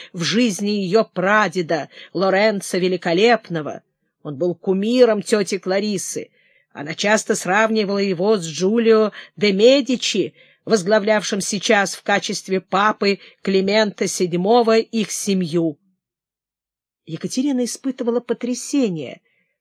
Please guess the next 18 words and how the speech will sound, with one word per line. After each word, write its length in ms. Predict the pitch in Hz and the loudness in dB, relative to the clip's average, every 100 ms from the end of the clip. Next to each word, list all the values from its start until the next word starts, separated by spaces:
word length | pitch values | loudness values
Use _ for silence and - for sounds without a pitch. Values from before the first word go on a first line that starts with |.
| _ | _
когда 300 | - 170 190 | -4 -2 -2
слышала 600 | 190 208 226 - 214 202 - _ _ | -4 0 -2 0 0 0 -2 _ _
неуважительные 1040 | 170 214 247 247 269 294 254 - 165 185 | -2 2 4 4 2 2 0 -2 -2 -4
отзывы 500 | - 214 180 156 170 | -4 -4 -4 -4 -4
о 60 | 170 | -4
святом 420 | - 185 196 175 | -6 -8 -4 -4
отце — 500 | 196 - - 190 113 _ _ _ _ _ _ _ | -6 -8 -4 -4 -4 _ _ _ _ _ _ _
но 140 | 147 | -8
её 220 | 151 151 190 | -6 -4 -4
учили 440 | 170 - 220 214 | -4 -2 -2 -4
скрывать 540 | - - 185 202 311 | -6 -6 -4 -2 -4
свои 300 | - 170 151 | -6 -8 -10
чувства. 580 | 147 - 139 - 151 120 _ _ _ _ _ - | -10 -12 -10 -14 -16 -20 _ _ _ _ _ -14
Екатерина 720 | 156 170 185 170 196 208 - - _ | -10 -8 -6 -4 -2 -2 -4 -18 _
не 160 | 165 190 | -4 0
демонстрировала 880 | 233 269 240 - 302 359 220 170 160 | 2 2 0 -4 2 2 2 -2 -4
своё 380 | - 175 170 170 | -4 -4 -2 -2
изумление. 680 | 147 170 165 156 120 98 | -2 -2 -2 -4 -8 -14